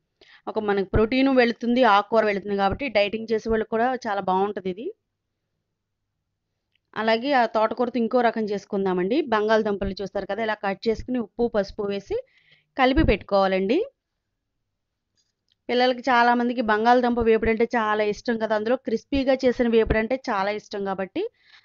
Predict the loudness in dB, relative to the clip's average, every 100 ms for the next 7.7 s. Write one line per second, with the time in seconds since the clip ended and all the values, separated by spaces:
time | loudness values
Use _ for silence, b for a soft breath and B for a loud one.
0 | b 0 2 0 0 0 0 0 0 0
1 | -2 -2 -4 -2 0 0 -4 -6 -2 -2
2 | -2 -4 -4 -2 -2 0 -2 -2 -2 -2
3 | _ _ _ _ _ _ _ _ _ _
4 | _ -6 2 2 4 0 0 -2 -4 -4
5 | -4 -4 -8 _ _ _ _ -12 0 4
6 | 4 2 2 2 2 0 0 -2 -2 0
7 | 0 -2 -2 -2 -2 -2 -2